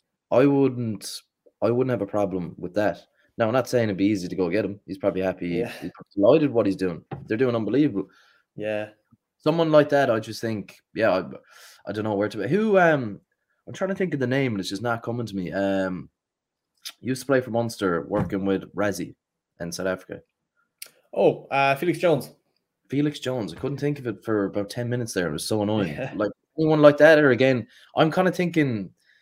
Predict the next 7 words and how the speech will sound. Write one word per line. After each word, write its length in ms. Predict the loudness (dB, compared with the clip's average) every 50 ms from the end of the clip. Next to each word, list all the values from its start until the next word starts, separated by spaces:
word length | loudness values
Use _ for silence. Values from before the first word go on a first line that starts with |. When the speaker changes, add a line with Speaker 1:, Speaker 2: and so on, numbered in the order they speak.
| _ _ _ _ _ _ _ _ _ _ _ _ _ _ _ _ _ _ -2
Speaker 1:
they're 180 | 4 8 10
all 180 | 10 12 10 10
risks. 680 | 10 8 8 6 6 4 0 -10 -14 -16 -18 -16 -4 -2
That's 220 | 0 0 0 -2
the 80 | -6 -8
thing. 260 | -6 -6 -6 -6 -4
I, 160 | -4 -6 -6